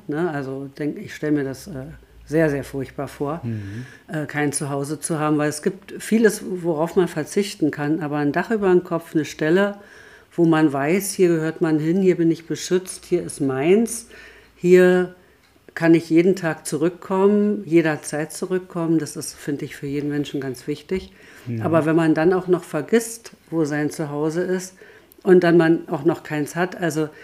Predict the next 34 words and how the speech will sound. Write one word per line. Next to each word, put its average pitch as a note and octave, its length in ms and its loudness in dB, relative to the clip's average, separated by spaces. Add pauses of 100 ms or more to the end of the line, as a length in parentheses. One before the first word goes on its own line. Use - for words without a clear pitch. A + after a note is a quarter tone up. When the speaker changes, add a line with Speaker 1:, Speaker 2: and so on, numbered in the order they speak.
(180)
Speaker 1:
selbst - 560 0
die E3+ 320 4 (1080)
Parkbank F#3+ 560 4
in, F3+ 180 4
im E3+ 280 2
Park, F3 460 0 (140)
was F3 260 -4
weiß D#3+ 220 -2
ich G#3 240 0
auch E3 160 -4
immer, F3 380 2 (400)
ähm, E3 280 6
die F3+ 160 6
ich D3 120 2
sonst D#3+ 300 0
immer F3 180 6
besuche, F3 720 2
das - 200 -6
weiß E3 200 0
ich - 120 -10
dann E3 200 -2
auch F3 300 -4
nicht. G3 260 2 (420)
Und E3+ 200 4
zu E3+ 120 0
der D#3+ 240 2
Angst, G#3 400 2
die F3+ 80 4
ja E3 280 2
bei D#3 200 -2
Demenz D#3 480 0
sowieso D3+ 400 -2
vorherrscht, D3+ 920 -4 (680)
äh, E3 360 -2